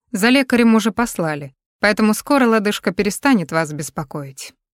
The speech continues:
Я криво улыбнулась, собираясь пошутить про ампутацию, но в последний момент передумала.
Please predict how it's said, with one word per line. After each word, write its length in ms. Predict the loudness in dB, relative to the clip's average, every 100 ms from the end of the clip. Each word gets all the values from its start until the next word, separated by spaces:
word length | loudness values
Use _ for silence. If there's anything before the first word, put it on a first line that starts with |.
| _ _
Я 260 | 0 2 2
криво 280 | 0 0
улыбнулась, 720 | 0 0 4 4 4 0 -8 -14
собираясь 540 | -4 0 2 2 0
пошутить 560 | -4 -6 -4 -2 -4 -2
про 160 | -2 -2
ампутацию, 760 | -2 -4 -4 -6 -6 -10 -10 -14 _ _ _ _
но 120 | 0
в 60 | 2
последний 540 | -2 0 2 4 6
момент 520 | 6 4 0 -2 -4
передумала. 640 | -6 -4 -4 -6 -8 -12